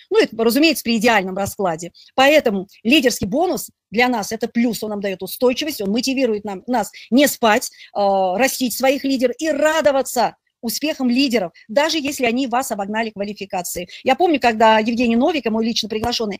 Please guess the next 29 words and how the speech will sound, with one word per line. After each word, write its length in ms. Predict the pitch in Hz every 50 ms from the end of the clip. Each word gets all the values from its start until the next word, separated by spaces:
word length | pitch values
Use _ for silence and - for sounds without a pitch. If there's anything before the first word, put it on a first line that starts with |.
| - - -
закрыла 380 | - 175 254 262 294 277 247 220
премьер-директора 640 | 226 254 247 233 226 208 202 240 349 381 - 240 220
вперед 260 | - 240 226 214 208
меня, 220 | - 220 202 185 180
Сергей 240 | - 226 214 254
Сергеевич, 380 | 233 - 226 220 262 240 - -
поздравляю 400 | 226 202 220 247 240 233 214 202
ее 160 | 214 220 202 - - - -
на 160 | 214 226 226
сцене 300 | - 330 370 392 339 285
в 20 |
Москве, 400 | 233 240 254 - - 240 262 226
на 140 | 190 214 226
Тихвинской, 500 | - 269 269 - - 208 - - - 208
в 80 | 202 254
офисе, 360 | 254 220 - 208 190 196 196 - - -
сказала: 420 | - - 269 262 254 254 262 285 -
«Семен, 280 | 339 - 339 311 247
наверное, 280 | 247 269 302 320 339 359
обидно». 440 | 339 302 294 285 254 302 330 254 - _ _ _ _ -
Вот, 160 | 247 262 -
а 80 | 220 214
первая 420 | 202 - 294 254 226 214 214 208
закрыла. 360 | 196 208 233 226 - 220 226 233
Я 80 | 240
говорю: 100 | 240 262
«Нет, 140 | 320 370 359
Сергей 240 | - 294 233 240 254
Сергеевич, 420 | 226 - 220 202 226 202 185 -